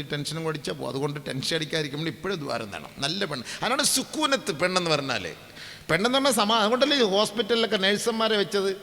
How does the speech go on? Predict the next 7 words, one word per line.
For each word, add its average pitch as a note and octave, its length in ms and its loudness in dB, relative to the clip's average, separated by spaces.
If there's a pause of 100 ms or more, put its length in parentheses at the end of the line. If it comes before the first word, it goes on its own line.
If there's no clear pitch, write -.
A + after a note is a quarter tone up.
(760)
ഫീമെയിൽ A3 460 2
നേഴ്സുണ്ട്, A3 420 2 (140)
മെയിൽ G#3+ 240 4
നേഴ്സുണ്ട്, F3+ 440 0
ഇല്ലേ? F3 160 4 (840)
പക്ഷേ F3 220 2 (280)
ആണുങ്ങൾ C4 420 4